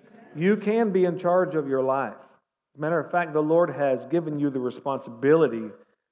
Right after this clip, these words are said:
to take charge of your life. All right? Take responsibility for your faith in God, for growing your faith, for walking by faith, and for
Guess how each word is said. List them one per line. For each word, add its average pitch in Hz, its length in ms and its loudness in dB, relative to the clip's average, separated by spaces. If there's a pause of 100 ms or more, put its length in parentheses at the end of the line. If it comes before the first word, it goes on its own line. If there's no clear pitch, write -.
(120)
to 123 60 -6
take 127 300 -4
charge 123 360 -4
of 117 140 -6
your 117 160 -6
life. 101 260 -8 (600)
All 117 100 -8
right? 139 260 -2
Take 139 180 -8
responsibility 143 720 -4
for 139 80 -6
your 120 300 -8 (160)
faith 175 260 0
in 151 140 -6
God, 147 420 0
for 123 80 -10
growing 160 460 0
your 151 240 -4
faith, 143 300 2 (280)
for 131 80 -10
walking 160 520 2
by 135 200 4 (120)
faith, 135 260 0 (520)
and 147 280 -2
for 147 400 2